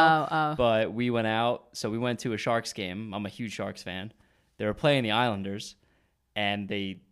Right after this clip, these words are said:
Speaker 2: uh, they won, which is great. The, the Sharks won. And then afterwards, the, we were meeting the, the player afterwards to go out. So we went through the back of the arena, downstairs into the locker room,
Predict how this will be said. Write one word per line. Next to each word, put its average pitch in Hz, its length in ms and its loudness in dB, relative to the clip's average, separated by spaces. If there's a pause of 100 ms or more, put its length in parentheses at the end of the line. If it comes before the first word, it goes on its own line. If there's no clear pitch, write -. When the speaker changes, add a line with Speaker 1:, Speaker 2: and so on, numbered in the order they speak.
(480)
Speaker 2:
uh, 92 200 -6
they 104 140 -6
won, 107 340 0
which 98 140 -10
is - 100 -14
great. 98 400 -6
The, 95 80 -10
the 95 100 -10
Sharks 104 260 -8
won. 98 280 -8 (420)
And 101 120 -8
then 98 120 -4
afterwards, 110 1000 -2 (380)
the, 101 140 -10 (360)
we 113 120 -6
were 104 100 -2
meeting 117 480 -2
the, 101 440 -2 (840)
the - 80 -14
player 123 320 2
afterwards 101 400 -6
to - 60 -14
go 101 120 -4
out. 117 300 0
So - 140 -8
we 104 120 -6
went 107 240 -4 (360)
through 139 180 -2
the 127 80 0
back 113 280 0
of 127 60 -6
the 113 100 -4
arena, 113 200 -4
downstairs 110 460 -4
into 107 160 -8
the 107 60 -12
locker 104 340 -2
room, 104 260 -8